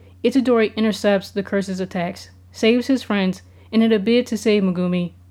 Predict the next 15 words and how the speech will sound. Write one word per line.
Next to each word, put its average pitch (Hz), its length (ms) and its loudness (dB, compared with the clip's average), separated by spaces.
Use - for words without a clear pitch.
Itadori 220 440 0
foolishly 233 720 -2
eats 214 300 -4
the 190 80 -4
cursed 185 300 -4
finger. 156 300 -4
He's 247 160 2
expected 269 440 2
to 220 100 0
die 208 420 4
from 196 220 -4
the 190 160 -2
ancient 196 400 -6
cursed 202 340 -4
energy, 196 540 -2